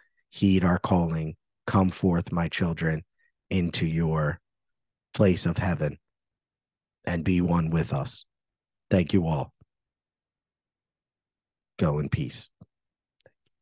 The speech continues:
All right. Thank you all so much.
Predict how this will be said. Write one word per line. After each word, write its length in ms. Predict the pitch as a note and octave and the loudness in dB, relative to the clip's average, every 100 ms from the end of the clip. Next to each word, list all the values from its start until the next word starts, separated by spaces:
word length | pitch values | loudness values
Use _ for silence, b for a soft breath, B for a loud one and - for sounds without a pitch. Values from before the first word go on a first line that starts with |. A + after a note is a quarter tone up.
| _ _ _ _ _ _ _ _ _ _ - | _ _ _ _ _ _ _ _ _ _ -2
All 80 | F#2 | 2
right. 300 | G2 G#2+ F2 | 4 4 2
Thank 240 | - G2+ - | 2 2 6
you 160 | G#2+ | 8
all 120 | A2 G#2 | 8 6
so 200 | - G#2+ | 4 4
much. 400 | A2+ A#2+ - | 4 2 0